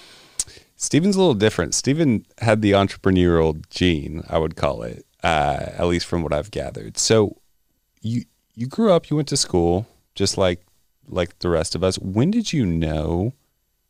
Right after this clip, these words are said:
you weren't gonna go through that path? Like, when did, when did that burning desire start of, "I wanna create my own, I wanna do this on my own, even if,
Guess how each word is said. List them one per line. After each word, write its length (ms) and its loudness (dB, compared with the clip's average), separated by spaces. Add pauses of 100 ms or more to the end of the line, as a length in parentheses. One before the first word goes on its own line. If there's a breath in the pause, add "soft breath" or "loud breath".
(160)
you 160 0
weren't 160 2
gonna 160 0
go 300 0
through 320 -4
that 240 -2
path? 320 2
Like, 140 -4
when 200 4
did, 280 0 (1000)
when 220 0
did 160 -2
that 260 2 (400)
burning 320 4
desire 500 -2
start 600 -4
of, 320 -2
"I 100 -2
wanna 180 2
create 240 0
my 220 0
own, 420 -4 (100)
I 60 -2
wanna 180 -2
do 140 -8
this 220 -6
on 80 -8
my 200 -8
own, 200 -6
even 280 -8
if, 140 -8